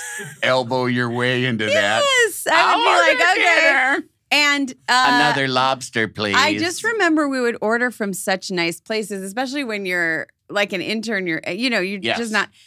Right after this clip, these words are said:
Speaker 2: So I just remember being like, "Okay, these people have it absolutely made." Like, they're ordering dinner from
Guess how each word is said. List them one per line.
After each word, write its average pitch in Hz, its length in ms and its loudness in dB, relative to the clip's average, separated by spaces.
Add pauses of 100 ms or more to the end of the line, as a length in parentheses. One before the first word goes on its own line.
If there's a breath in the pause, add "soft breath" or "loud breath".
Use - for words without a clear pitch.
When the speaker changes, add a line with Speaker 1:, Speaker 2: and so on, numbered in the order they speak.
(340 soft breath)
Speaker 2:
So 226 460 0
I 220 180 2
just 247 200 -8
remember 226 380 -2
being 190 180 -4
like, 170 260 -4 (120)
"Okay, 220 420 -6
these 226 300 -8
people 285 320 -4
have 202 280 -4
it 196 140 -4
absolutely 170 480 -4
made." 156 320 -6
Like, 185 160 -4
they're 185 160 -2
ordering 180 480 -2
dinner 175 300 -2
from 170 320 -6